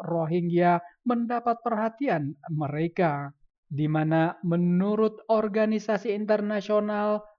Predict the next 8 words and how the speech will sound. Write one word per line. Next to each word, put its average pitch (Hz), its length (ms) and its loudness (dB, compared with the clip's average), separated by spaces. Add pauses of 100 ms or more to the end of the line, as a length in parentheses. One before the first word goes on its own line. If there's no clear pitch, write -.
mereka 147 480 -2
adalah 156 240 2
minoritas 185 800 0
agama 185 480 0
dan 185 400 0
etnis 185 400 -2 (160)
paling 143 480 -2
tertindas 143 720 -4